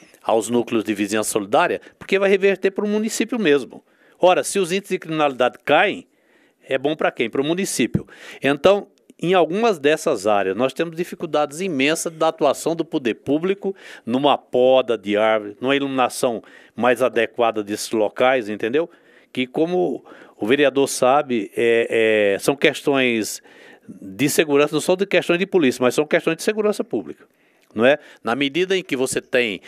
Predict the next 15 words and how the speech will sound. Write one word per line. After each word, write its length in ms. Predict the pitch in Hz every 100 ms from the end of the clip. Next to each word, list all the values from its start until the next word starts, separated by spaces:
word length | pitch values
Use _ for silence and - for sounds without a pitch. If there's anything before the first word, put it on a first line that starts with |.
| - -
uma 220 | 117 117
poda 320 | - 123 113
ade-, 200 | 107 104 - -
adequada 640 | - 107 107 104 110 104 98
de 220 | 104 104
árvores 400 | 107 101 90 - - -
em 60 | 113
determinados 520 | 120 127 120 113 110
locais, 560 | 107 - 120 113 98 92
você 260 | 123 -
tem 200 | - 135
uma 100 | 131
iluminação 420 | 123 120 107 -
mais 160 | 110 104
adequada, 600 | 101 98 - 165 180